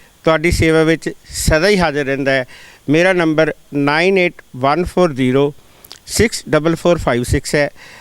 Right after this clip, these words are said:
ਅਸੀਂ ਲੁਧਿਆਣਾ, ਟਰਾਈ ਸਿਟੀ, ਐਨ ਸੀ ਆਰ, ਦੁਬਈ 'ਚ ਹਰ ਤਰ੍ਹਾਂ ਦੀ ਇਨਵੈਸਟਮੈਂਟ, ਕੈਨੇਡਾ 'ਚ, ਇੰਗਲੈਂਡ ਦੇ ਵਿੱਚ,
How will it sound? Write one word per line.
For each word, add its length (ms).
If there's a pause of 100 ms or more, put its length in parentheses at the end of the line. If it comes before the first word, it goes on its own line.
(440)
ਅਸੀਂ 200
ਲੁਧਿਆਣਾ, 560 (800)
ਟਰਾਈ 220
ਸਿਟੀ, 420 (560)
ਐਨ 200
ਸੀ 180
ਆਰ, 300 (640)
ਦੁਬਈ 380
'ਚ 140
ਹਰ 400
ਤਰ੍ਹਾਂ 280
ਦੀ 100
ਇਨਵੈਸਟਮੈਂਟ, 640 (640)
ਕੈਨੇਡਾ 480
'ਚ, 120 (680)
ਇੰਗਲੈਂਡ 440
ਦੇ 120
ਵਿੱਚ, 460